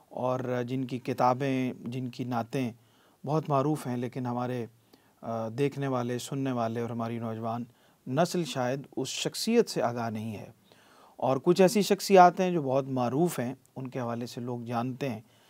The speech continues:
लेकिन इस प्रोग्राम में हम ये कोशिश कर रहे हैं कि उनकी, अ, एक तरफ तो उनकी शख्सियत भी आपके सामने रखें और दूसरा उनका काम और उनकी शायरी के हवाले से जो तखस्सुसात हैं, जो शायरी के हवाले से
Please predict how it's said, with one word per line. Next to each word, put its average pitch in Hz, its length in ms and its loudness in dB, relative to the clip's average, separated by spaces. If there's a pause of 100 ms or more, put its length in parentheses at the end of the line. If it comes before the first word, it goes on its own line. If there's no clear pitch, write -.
(280)
लेकिन 135 240 -2
इस 151 100 -2
प्रोग्राम 131 400 -2
में 135 100 -4
हम 127 140 -4
ये 120 100 -6
कोशिश 117 360 -10
कर 117 160 -4
रहे 120 120 -8
हैं 123 100 -8
कि 131 100 -10
उनकी, 127 380 -6 (680)
अ, 113 240 0
एक 131 180 -2
तरफ 151 220 0
तो 147 100 -8
उनकी 143 200 -4
शख्सियत 175 640 4 (140)
भी 175 160 6
आपके 156 340 6
सामने 151 460 -2 (560)
रखें 139 360 -4
और 139 140 0
दूसरा 139 380 2
उनका 131 300 -4
काम 135 500 -2 (140)
और 127 140 -4
उनकी 131 220 -8
शायरी 123 380 -4
के 135 100 -6
हवाले 120 360 -2
से 131 120 -6
जो 127 120 -6
तखस्सुसात 131 800 -4
हैं, 113 200 -12 (680)
जो 139 100 0
शायरी 147 540 4
के - 120 -4
हवाले 127 380 0
से 135 300 -2